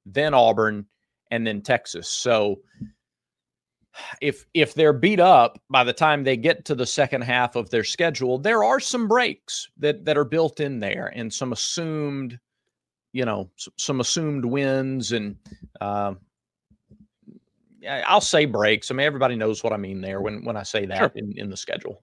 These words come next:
Speaker 1: So
Speaker 2: Yeah, right, right.
Speaker 1: All right, and there,
Speaker 2: Uh,
Speaker 1: and there
Speaker 2: uh,
Speaker 1: it is.
Speaker 2: yeah. All right. So, um, in just a second,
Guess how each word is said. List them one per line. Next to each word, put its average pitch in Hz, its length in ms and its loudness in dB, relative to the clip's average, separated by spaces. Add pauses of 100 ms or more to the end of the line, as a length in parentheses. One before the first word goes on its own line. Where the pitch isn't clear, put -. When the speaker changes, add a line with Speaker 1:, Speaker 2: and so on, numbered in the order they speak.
(160)
Speaker 1:
So - 200 -12
Speaker 2:
Yeah, 123 160 0 (280)
right, 107 160 -4 (600)
right. 113 200 -2 (120)
Speaker 1:
All 113 80 -10
right, 143 160 -10 (140)
and 110 140 -4
there, 123 180 4
Speaker 2:
Uh, 180 120 8
Speaker 1:
and 135 160 -4
there 139 180 2
Speaker 2:
uh, 143 60 2
Speaker 1:
it 180 40 0
is. - 260 -6 (240)
Speaker 2:
yeah. 165 460 2 (240)
All 175 80 2
right. 175 200 0
So, 175 400 6
um, 151 500 2 (380)
in 175 120 -2
just 196 240 2
a 185 60 -2
second, 170 420 0